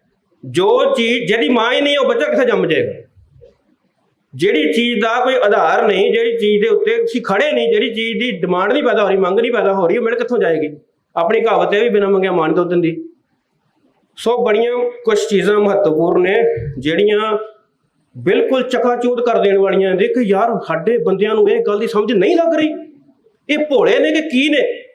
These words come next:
ਤੇ ਅਸੀਂ ਕਿੱਧਰ ਜਾਣਾ ਹੈ ਫਿਰ? ਕੀ ਇਹ ਚੋਂ ਕੋਈ ਰਾਹ ਨਿਕਲ ਸਕਦਾ ਇੰਨੇ ਜ਼ਿਆਦਾ? ਉਹਦੀ ਗੱਲ ਤੇ ਠੀਕ ਹੈ ਨਾ ਮੇਰੇ ਮਿੱਤਰ ਦੀ ਫਿਰ। ਉਹ ਕਹਿੰਦਾ, "ਤੁਸੀਂ ਕਿਉਂ ਉਸ ਵਿੱਚ, ਤੁਹਾਨੂੰ ਕੱਖ ਦਾ ਪਤਾ ਨਹੀਂ।" ਗੱਲ ਤੇ ਉਹਦੀ ਪੂਰੀ ਠੀਕ ਹੈ, ਫਿਰ ਬਿਲਕੁਲ ਹੀ ਕਿਉਂ ਉਸ ਹਨੇਰਾ, ਕਿਸੇ ਗੱਲ ਦੀ ਸਪਸ਼ਟਤਾ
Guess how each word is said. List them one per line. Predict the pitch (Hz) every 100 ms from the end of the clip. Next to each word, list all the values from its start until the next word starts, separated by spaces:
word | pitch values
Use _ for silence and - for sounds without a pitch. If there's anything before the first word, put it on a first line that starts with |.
| _ _ _ _ _ - _ _ -
ਤੇ |
ਅਸੀਂ | 247 311
ਕਿੱਧਰ | 285 302
ਜਾਣਾ | 302 254
ਹੈ | 226 226
ਫਿਰ? | 202 202
ਕੀ | 233
ਇਹ | 262 233
ਚੋਂ | 254
ਕੋਈ | 269
ਰਾਹ | 208 160 247
ਨਿਕਲ | 208 202 269
ਸਕਦਾ | 262 240 254
ਇੰਨੇ | 202 202 214 247
ਜ਼ਿਆਦਾ? | 226 196 196 196 - _ _ _
ਉਹਦੀ | 160
ਗੱਲ | 233 208 208
ਤੇ | 208
ਠੀਕ | 202 262
ਹੈ | 262
ਨਾ | -
ਮੇਰੇ | 311 320
ਮਿੱਤਰ | 262 254 220
ਦੀ | 214
ਫਿਰ। | 202 196 - _ _ _ -
ਉਹ |
ਕਹਿੰਦਾ, | 226 269
"ਤੁਸੀਂ | 240 240
ਕਿਉਂ | 254 202
ਉਸ | 202 208
ਵਿੱਚ, | 247
ਤੁਹਾਨੂੰ | 208 202 156
ਕੱਖ | 233 226
ਦਾ | 214
ਪਤਾ | 170 143
ਨਹੀਂ।" | 120 120 - _ _ _ _ 120
ਗੱਲ | 135 151
ਤੇ |
ਉਹਦੀ | 160
ਪੂਰੀ | 131 123 202
ਠੀਕ | 190 196
ਹੈ, | 196 - _ _ _
ਫਿਰ | 202
ਬਿਲਕੁਲ | 202 135 143 254
ਹੀ | 247
ਕਿਉਂ | 208 190
ਉਸ | 185
ਹਨੇਰਾ, | 196 156 135
ਕਿਸੇ | 143 240 233
ਗੱਲ | 196
ਦੀ | 180 180 - - -
ਸਪਸ਼ਟਤਾ | - 170 165 - 156 147 -